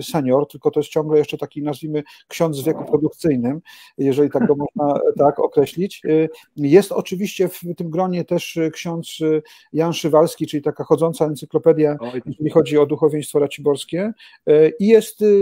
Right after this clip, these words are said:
Speaker 1: e, człowiek, który bardzo aktywny był, jeżeli chodzi o tych działalność mniejszości niemieckiej w latach dziewięćdziesiątych, czyli, e, pan Józef, e, Gąsior. Jakby można było tutaj te trzy postaci, e, przybliżyć nieco, e, bo one, myślę, że jutro jest szansa, że wszystkie będą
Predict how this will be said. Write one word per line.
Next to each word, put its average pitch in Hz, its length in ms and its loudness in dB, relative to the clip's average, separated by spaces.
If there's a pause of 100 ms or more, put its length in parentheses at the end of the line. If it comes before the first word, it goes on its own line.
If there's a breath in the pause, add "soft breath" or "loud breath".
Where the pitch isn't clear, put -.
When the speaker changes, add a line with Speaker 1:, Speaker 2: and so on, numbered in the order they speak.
(240)
Speaker 1:
e, 170 60 -2
człowiek, 190 300 0
który 170 460 0
bardzo 170 280 2
aktywny 160 320 -2
był, 151 140 0
jeżeli 151 220 -2
chodzi 151 240 0
o 143 160 2
tych 143 420 -8
działalność 151 560 -2
mniejszości 151 380 -8
niemieckiej 151 300 -6
w - 20 -2
latach 147 200 0
dziewięćdziesiątych, 139 640 -10
czyli, 143 260 -10 (260 soft breath)
e, 143 100 -2
pan 160 340 -2
Józef, 147 520 2
e, 143 300 -2
Gąsior. 131 420 0
Jakby 147 160 -4
można 208 260 0
było 185 280 0 (220 soft breath)
tutaj 180 220 0
te 175 80 -2
trzy - 180 -8
postaci, 160 480 -2
e, 147 640 -4
przybliżyć 156 520 -6
nieco, 143 460 -2 (100)
e, 143 120 -2
bo 139 180 2
one, 156 240 -2 (420)
myślę, 208 260 0
że 190 120 2
jutro 190 320 4
jest 175 180 2
szansa, 165 300 0
że 151 200 2
wszystkie - 280 -10
będą 147 340 0